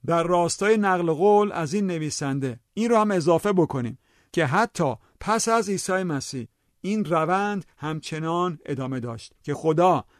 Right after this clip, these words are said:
دست روی کسانی می‌گذاره که تصورش رو نمی‌کنیم. دو شاگردی که پس از صعود مسیح بیشتر از همه برای بشارت کلام خدا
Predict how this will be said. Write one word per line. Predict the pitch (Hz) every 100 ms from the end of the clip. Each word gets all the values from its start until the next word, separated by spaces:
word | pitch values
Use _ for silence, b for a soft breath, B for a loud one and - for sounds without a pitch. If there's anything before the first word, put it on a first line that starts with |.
| -
دست | 156 185 165 - - b b
روی | 151 180
کسانی | 190 - 156 - 180 226
می‌گذاره | 185 151 113 139 143 165 b b
که | 156
تصورش | 147 143 - 147 139 165 170 -
رو | 156 147 139
نمی‌کنیم. | 131 120 113 123 127 113 _ _ _ _ _ _ _ _ _ _ _ _ _ _ _
دو | 131 196
شاگردی | 202 196 180 196 190
که | 185 208 190 b -
پس | 180 202
از | 196
صعود | - 165 175 208
مسیح | 190 160 - 208 143
بیشتر | 143 160 - 185
از | 196 190
همه | 165 196
برای | 180 170 185 196 b b 131
بشارت | 165 - 160 170 214 190
کلام | - 147 143 139
خدا | 143 135